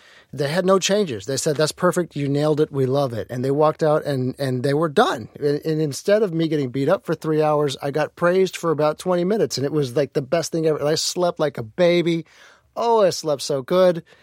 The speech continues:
It was great. And, you know, what happened was at the end of this, I, I had other projects going on simultaneously. And I,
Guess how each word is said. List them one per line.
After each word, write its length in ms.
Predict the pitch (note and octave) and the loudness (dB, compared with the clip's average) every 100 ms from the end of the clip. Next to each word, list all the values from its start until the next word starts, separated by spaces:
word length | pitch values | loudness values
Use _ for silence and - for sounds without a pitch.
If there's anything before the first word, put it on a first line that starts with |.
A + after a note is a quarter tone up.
| _ _ - | _ _ -4
It 80 | F3 | 0
was 180 | D3+ | 0
great. 380 | A#2 F3 G3+ - _ - - _ | 0 4 4 2 _ -20 -20 _
And, 320 | D#3 D3 D3 - _ _ _ _ _ | 0 2 2 -4 _ _ _ _ _
you 140 | - F#3 | -4 0
know, 80 | F#3 | 2
what 180 | F#3 F#3 | 0 0
happened 480 | A#3 C4+ B3+ A3 | -4 -4 -4 -2
was 260 | F#3 G3 F#3 | 2 2 2
at 140 | D#3+ D#3+ | -6 -2
the 140 | F3 | -2
end 140 | B3+ | 0
of 80 | A3 | -2
this, 440 | B2+ B2 A#2+ - - - _ _ _ _ _ _ _ _ - | -2 -2 -2 -4 -8 -18 _ _ _ _ _ _ _ _ -18
I, 40 | - | -6
I 100 | F#3 | -2
had 200 | G#3+ A#3+ | 0 0
other 340 | - F#3 G3+ F#3+ | 0 0 0 -4
projects 680 | - F3+ F3 D#3 D#3+ - | -2 0 0 0 -4 -4
going 380 | - D3+ C#3+ C#3 | -2 0 0 0
on 240 | C#3+ C#3 | 0 0
simultaneously. 1200 | B2+ C#3+ C3+ B2 - D3+ D3 A2+ - G#2 F#2+ G2 - _ _ - - _ _ | -2 -4 -2 -4 -2 0 0 0 -4 -4 -6 -6 -12 _ _ -20 -20 _ _
And 180 | C#3+ D3 | 0 2
I, 420 | C#3+ C#3+ C#3 | 2 2 0